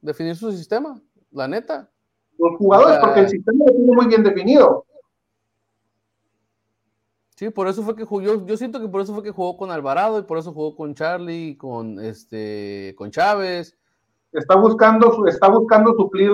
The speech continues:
Speaker 2: a quién, quién va a ser el que va a suplir a, a, a
Speaker 1: A Herrera y a
Speaker 2: Tecate.
Speaker 1: Guardado. Y a Guard-, y a Tecate, ajá, que Tecate no creo que vaya a estar. La neta, yo creo que Tecate no va a estar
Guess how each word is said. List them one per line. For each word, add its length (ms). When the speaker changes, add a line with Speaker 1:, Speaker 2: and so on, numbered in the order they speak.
Speaker 2:
a 320
quién, 280
quién 220
va 60
a 80
ser 100
el 120
que 80
va 80
a 40
suplir 340
a, 200
a, 360
a 140
Speaker 1:
A 120
Herrera 160
y 20
a 100
Speaker 2:
Tecate. 160
Speaker 1:
Guardado. 640
Y 100
a 140
Guard-, 280
y 40
a 60
Tecate, 400
ajá, 180
que 80
Tecate 300
no 80
creo 140
que 60
vaya 100
a 40
estar. 340
La 80
neta, 160
yo 100
creo 120
que 80
Tecate 320
no 180
va 100
a 40
estar 360